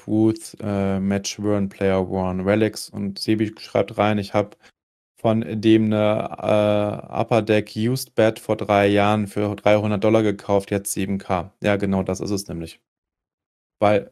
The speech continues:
die Sachen sind so limitiert, die sind so, so selten, ähm, und deswegen, das wären meine drei, die ich momentan ganz interessant finde.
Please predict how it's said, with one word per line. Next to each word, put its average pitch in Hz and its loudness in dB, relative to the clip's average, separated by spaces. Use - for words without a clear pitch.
die 113 -2
Sachen 117 2
sind 110 -4
so 127 0
limitiert, 123 0
die 110 -14
sind 104 -6
so, 110 0
so 131 0
selten, 107 0
ähm, 98 -2
und 95 -6
deswegen, 95 0
das - -6
wären 95 0
meine 95 0
drei, 95 2
die 98 -6
ich 92 -14
momentan 90 -8
ganz 98 -6
interessant - -12
finde. - -12